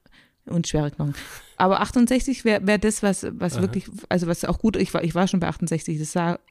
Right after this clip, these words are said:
Speaker 1: super aus. Also ich hab wirklich zehn Kilo zu viel.
Speaker 2: Oh,
Speaker 1: Boah,
Speaker 2: Wahnsinn.
Speaker 1: überleg dir das mal. Brutal.
Speaker 2: Aber wo hast du die,
Speaker 1: Weißt du, bei
Speaker 2: Susi?
Speaker 1: meiner
Speaker 2: Das sieht man
Speaker 1: Körpergröße.
Speaker 2: nicht.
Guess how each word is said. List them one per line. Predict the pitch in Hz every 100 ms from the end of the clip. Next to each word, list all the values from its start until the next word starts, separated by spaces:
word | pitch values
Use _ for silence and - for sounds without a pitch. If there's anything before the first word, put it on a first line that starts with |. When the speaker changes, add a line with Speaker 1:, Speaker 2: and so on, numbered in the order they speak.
| -
Speaker 1:
super | - 240 208
aus. | 151 - _ _ _ _ -
Also | 175
ich | 156
hab | 175
wirklich | 202 269 -
zehn | - 220 247 392 -
Kilo | - 254 285
zu | -
viel. | 247 240 254
Speaker 2:
Oh, | 131
Speaker 1:
Boah, | - -
Speaker 2:
Wahnsinn. | 117 -
Speaker 1:
überleg | - 175 202 -
dir | 262
das | 220
mal. | 180 170 _ _ - _ -
Brutal. | - 330 - 269 381 349
Speaker 2:
Aber | 113 107 113
wo | -
hast | - -
du |
die, | 113
Speaker 1:
Weißt | - 120
du, |
bei |
Speaker 2:
Susi? | 202
Speaker 1:
meiner | 160
Speaker 2:
Das | 160
sieht | 226
man | 220
Speaker 1:
Körpergröße. | 185 180 95
Speaker 2:
nicht. | - -